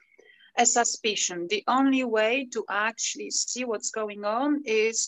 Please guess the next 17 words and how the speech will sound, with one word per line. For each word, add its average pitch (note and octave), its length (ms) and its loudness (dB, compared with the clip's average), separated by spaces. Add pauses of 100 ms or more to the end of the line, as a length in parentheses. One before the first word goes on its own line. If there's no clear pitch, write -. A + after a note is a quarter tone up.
to G#3+ 100 -2
go G#3+ 400 -2
for G#3 380 -2
laparoscopy. - 1000 -4 (1000)
Now, C4 440 4 (200)
I'm C4 300 2
very F4+ 340 4
hopeful D4 580 -2
that A#3 140 -4
for A#3 160 -2
your A3+ 140 -2
friend B3 440 2
who A#3+ 120 -10
just A#3 340 -2
had A#3 140 -2
that G3+ 160 -6
surgery, A#3+ 800 -2